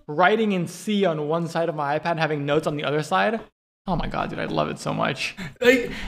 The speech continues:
Speaker 2: see, and, but I, that's why I, I look at these products, I'm like,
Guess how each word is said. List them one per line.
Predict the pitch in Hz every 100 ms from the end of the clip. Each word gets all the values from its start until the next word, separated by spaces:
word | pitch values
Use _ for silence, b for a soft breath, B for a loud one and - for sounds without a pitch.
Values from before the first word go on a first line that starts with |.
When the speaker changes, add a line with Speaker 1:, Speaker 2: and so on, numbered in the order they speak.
| B - - _ _ - -
Speaker 2:
see, | 220 277 247
and, | 240 233 240
but | 214 214
I, | 196 - - _ - 196 - _ -
that's | 214 269
why | 285 247 196
I, | 180 175
I |
look | 185 190
at | 214
these | 196
products, | 180 170
I'm |
like, | 151